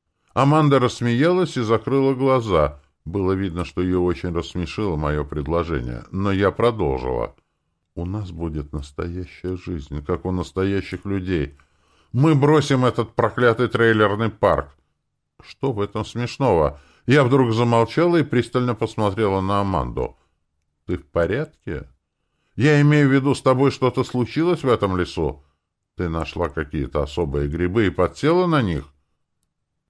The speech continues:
«Почему ты так думаешь?» Аманда перестала смеяться и заглянула в мои глаза.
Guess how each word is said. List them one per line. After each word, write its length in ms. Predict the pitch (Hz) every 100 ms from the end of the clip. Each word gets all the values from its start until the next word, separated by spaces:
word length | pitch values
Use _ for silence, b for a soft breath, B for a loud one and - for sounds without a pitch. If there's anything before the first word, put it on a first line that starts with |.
| _
«Почему 380 | - - 104 101
ты 140 | 92
так 240 | 82 98 101
думаешь?» 520 | 117 71 65 - - b b
Аманда 420 | b 135 147 151 143
перестала 540 | 131 120 117 123 113
смеяться 600 | 107 113 113 139 160 175
и 60 | 165
заглянула 600 | 120 107 107 101 107 123
в 60 |
мои 260 | 120 107 98
глаза. 640 | 98 107 98 76 60 50